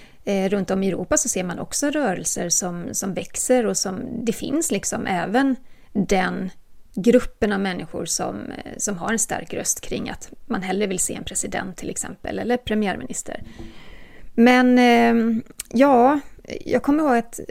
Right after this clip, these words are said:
Herman Lindqvist skrev ju för, för ett tag sedan att han trodde att Estelle skulle bli den sista drottningen av, av Sverige. Och det är ganska svårt att blicka,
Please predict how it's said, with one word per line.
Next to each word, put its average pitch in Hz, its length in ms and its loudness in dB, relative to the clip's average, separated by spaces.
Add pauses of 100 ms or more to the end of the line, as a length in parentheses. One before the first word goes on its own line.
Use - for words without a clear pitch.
(160)
Herman 247 280 2
Lindqvist 269 500 0
skrev 190 420 0
ju 254 100 -4
för, 175 460 0
för 165 140 -6
ett 180 120 -4
tag 180 280 -4
sedan 180 220 -4
att - 280 -10
han 196 260 -2
trodde 185 300 -2
att - 160 -8
Estelle 254 440 0
skulle 196 260 -2
bli 170 160 -4
den 196 120 -6
sista - 340 -4
drottningen 220 600 -2
av, 165 340 -6
av 185 80 -8
Sverige. - 560 -2 (600)
Och - 200 4
det 269 200 6
är 330 40 4
ganska 262 320 2
svårt 254 640 0
att 190 140 2
blicka, 196 560 -2